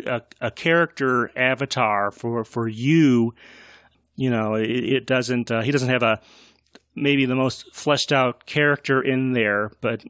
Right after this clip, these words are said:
so maybe, maybe a bit of a gimmick character, but, um, certainly somewhat, uh, beloved there. Uh, I have considered, since I do media stuff, uh, at events, at maybe in conjunction with that, doing, like, some,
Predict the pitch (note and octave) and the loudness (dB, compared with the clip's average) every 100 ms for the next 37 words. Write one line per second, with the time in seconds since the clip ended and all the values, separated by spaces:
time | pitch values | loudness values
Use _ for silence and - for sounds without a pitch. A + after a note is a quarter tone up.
0 | - C3 D3+ F3 C#3 - C#4 A#3 D#3 D3+ | -8 -2 0 0 -2 0 2 4 4 2
1 | C3 A#2 A2 B2 B2 - B2 A#2 - A#2+ | 0 -2 -2 -2 -2 -2 0 0 -2 -4
2 | A2+ A2 G#2+ - G#2+ G#2 G#2+ G#2 - F3+ | -2 -2 -4 -4 -4 -4 -6 -6 -2 -2
3 | C#3+ C3+ - C#3 B2+ A#2+ - A#2+ A2 G#2 | 0 0 0 0 2 0 -2 -2 -2 -2
4 | A2 A#2 A2+ A2 G#2+ G#2 G2+ - - - | 0 0 0 -4 -2 0 -2 -6 -18 -20
5 | - - - G#2+ A2 C#3 F#3 - E3 D3+ | -20 -20 -10 -8 -4 0 2 0 -4 -4
6 | D3 C3 A#2+ - D#3 C#3+ C3 B2+ B2 C3 | -2 -2 -4 -10 -6 -4 -2 0 2 0
7 | C#3 C3 B2+ - A#2 A2 - - A2 G#2 | 0 0 0 0 0 0 -6 -8 -4 -2
8 | G2+ G#2 G#2 - A#2 A2 - A#2+ A#2 B2 | -2 -4 -8 -6 -2 -2 -2 -4 0 0
9 | A#2 A2+ A2 - _ - - C#3 C#3 C3 | 0 0 -2 -2 _ -12 -2 0 2 4
10 | B2 B2 - D#3 C3+ - C#3+ B2+ C3 D3 | 4 2 -2 -2 0 0 0 2 0 0
11 | B2 B2 B2 - A2 G#2+ - B2 A#2+ A#2+ | 0 2 0 0 0 0 -2 -2 -2 -4
12 | G#2+ - A#2+ A2+ | -6 -6 -4 -4